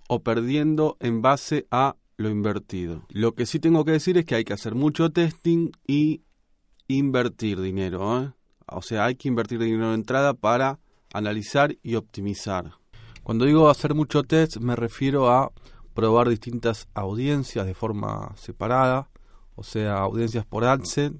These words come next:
que sería un conjunto de anuncios separado. Eh, no probar muchas ubicaciones, hacer, por ejemplo, solo en el feed de Facebook y en el feed de Instagram podría ser. El feed es, eh, digamos, la parte de noticias.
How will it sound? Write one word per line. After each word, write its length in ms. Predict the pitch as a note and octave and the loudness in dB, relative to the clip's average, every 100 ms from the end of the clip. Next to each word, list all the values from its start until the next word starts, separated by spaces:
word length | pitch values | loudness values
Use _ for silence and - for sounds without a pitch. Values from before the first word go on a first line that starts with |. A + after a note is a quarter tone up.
| - - | -18 -12
que 160 | G#2+ | -10
sería 240 | - G#2 A2+ | -8 -6 -4
un 100 | G#2 | -4
conjunto 540 | G#2 G2 B2+ A#2+ G#2 | -4 -4 -4 -2 -2
de 80 | G2 | -2
anuncios 580 | A#2+ C3 A#2 C#3+ D3 - | 0 0 -2 -6 -8 -12
separado. 800 | - D3 C#3+ A#2 C3+ B2+ C#3 D#3 - - - - - - _ - - - | -2 0 2 2 4 4 2 -4 -14 -20 -20 -20 -20 -20 _ -20 -20 -12
Eh, 200 | - A2 | -6 -2
no 180 | A#2+ C#3+ | 2 2
probar 360 | C3+ B2+ C#3 C#3 | 2 4 6 4
muchas 360 | C#3+ - B2 | 0 -2 -2
ubicaciones, 800 | A#2 G#2+ A2 G#2 D#3+ C#3+ C3 A#2+ - | -2 0 -2 0 2 4 2 -4 -10
hacer, 280 | G2+ - | -10 -8
por 140 | - G#2+ | -6 -6
ejemplo, 400 | A#2+ A#2 A#2 G#2+ | -2 -4 -2 -4
solo 380 | B2 A#2 A2+ A2 | -2 0 -2 -2
en 100 | G#2 | -4
el 140 | G2+ | -6
feed 240 | - B2 A2 - - - - - - | -4 -6 -6 -16 -20 -20 -20 -20 -14
de 600 | G#2 G#2 G2 G2 G2 G2 | -4 -2 0 -2 -2 -4
Facebook 420 | - B2 A#2 A#2+ A2 | -2 0 0 -2 -6
y 100 | G#2 | -6
en 80 | G2+ | -6
el 100 | F#2+ | -6
feed 200 | - A2 | -6 -6
de 180 | G#2+ A2+ | -4 -2
Instagram 460 | C3+ - A#2 G#2 | -4 -4 -6 -6
podría 280 | - G#2+ A2 | -6 -6 -6
ser. 400 | G#2 C#3 C#3 C#3 - | -2 -2 -2 -6 -14
El 140 | G#2 | -14
feed 240 | - A#2 A2+ | -8 -8 -6
es, 200 | G#2+ A2+ | -8 -8
eh, 180 | G#2 G#2 | -10 -10
digamos, 300 | A2+ G2+ G2+ G2 | -6 -6 -6 -10
la 120 | G#2 | -6
parte 240 | A2 A2+ | -6 -4
de 60 | A2 | -2
noticias. 640 | A2+ C3+ E3+ E3 E3 E3 | -2 0 -2 2 0 0